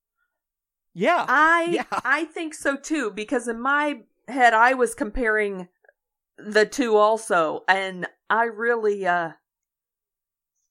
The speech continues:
Speaker 2: the things I like, yes, same thing. The things I like about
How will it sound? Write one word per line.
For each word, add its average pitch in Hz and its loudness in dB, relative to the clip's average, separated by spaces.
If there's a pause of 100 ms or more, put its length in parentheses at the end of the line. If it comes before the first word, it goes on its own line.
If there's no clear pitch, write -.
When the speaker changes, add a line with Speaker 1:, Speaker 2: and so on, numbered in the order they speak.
(840)
Speaker 2:
the 214 0
things 254 0
I 220 4
like, 214 0 (120)
yes, 233 0 (100)
same 320 2
thing. 185 -2
The 202 0
things 285 -4
I 262 4
like 233 0
about 214 0